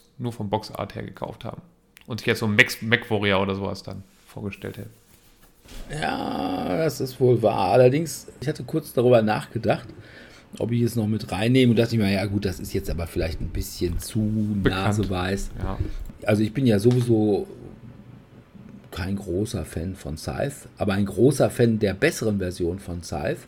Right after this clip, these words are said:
Speaker 1: My Little Scythe.
Speaker 2: Genau, My Little Scythe. Allerdings, My Little Scythe, du machst die Box auf, kein einziges Pony drin. <laughs> Na?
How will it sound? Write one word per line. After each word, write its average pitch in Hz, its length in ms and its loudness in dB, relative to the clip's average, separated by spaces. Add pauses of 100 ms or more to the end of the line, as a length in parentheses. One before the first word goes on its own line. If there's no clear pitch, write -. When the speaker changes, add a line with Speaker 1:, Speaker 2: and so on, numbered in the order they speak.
(120)
Speaker 1:
My 113 180 0
Little 117 260 0
Scythe. 110 320 -6 (360)
Speaker 2:
Genau, 107 520 6
My 92 200 0
Little - 220 2
Scythe. - 400 -2 (1000)
Allerdings, 143 800 8 (240)
My 110 240 6
Little 160 280 6
Scythe, 139 460 2 (1300)
du 123 100 2
machst 147 340 4
die 156 80 0
Box 131 340 2
auf, 156 520 0 (1700)
kein 226 400 2
einziges 202 520 -2
Pony 277 420 12
drin. 151 360 2 (480)
<laughs> 151 720 0
Na? 156 360 4